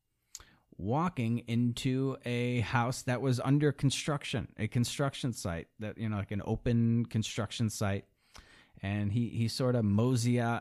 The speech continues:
moseys on in there. And then within the construction site,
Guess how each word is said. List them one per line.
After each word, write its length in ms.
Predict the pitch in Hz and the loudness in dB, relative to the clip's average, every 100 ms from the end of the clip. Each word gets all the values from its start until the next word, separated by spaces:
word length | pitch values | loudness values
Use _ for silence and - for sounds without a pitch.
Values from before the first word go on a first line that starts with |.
| - | -2
moseys 520 | 104 120 131 135 123 | 0 0 0 0 0
on 220 | 131 127 | 2 4
in 180 | 131 139 | 6 6
there. 340 | 104 90 113 - _ - - - | 6 2 -6 -10 _ -20 -20 -8
And 180 | 98 113 | 0 2
then 320 | 131 131 123 - | 4 2 0 0
within 440 | 120 131 139 160 165 | 0 2 4 6 6
the 80 | 151 | 4
construction 680 | 147 135 - 165 - 170 | 4 2 2 0 0 -2
site, 360 | 120 110 85 | -2 -4 -6